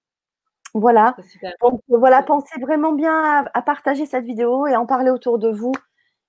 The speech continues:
Speaker 1: Et surtout de la réécouter en replay pour réécouter les messages qui, les canalisations qui ont été transmises pour, euh,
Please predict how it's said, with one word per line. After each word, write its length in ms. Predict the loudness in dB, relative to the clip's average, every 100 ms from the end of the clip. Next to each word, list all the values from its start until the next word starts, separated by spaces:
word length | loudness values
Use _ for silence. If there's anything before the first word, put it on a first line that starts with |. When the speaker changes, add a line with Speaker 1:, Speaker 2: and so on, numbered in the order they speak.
| _ 2
Speaker 1:
Et 200 | 4 4
surtout 340 | 0 -2 -2
de 80 | 2
la 140 | 2
réécouter 560 | 2 -2 -2 -6 -2 -2
en 80 | -2
replay 300 | -4 -6 -6
pour 280 | -4 -4 -2
réécouter 520 | -2 -2 0 -4 -2
les 80 | -2
messages 540 | 0 -2 0 0 -2 -8
qui, 500 | -10 -8 -6 -8 -10 _ _ _
les 100 | -2
canalisations 720 | 2 4 4 4 2 0 -2 -2
qui 120 | 0
ont 100 | 0
été 140 | -2
transmises 640 | -2 -2 0 2 2 2 -2 _ _ -20 _
pour, 340 | -2 0 4 6
euh, 380 | 6 6 4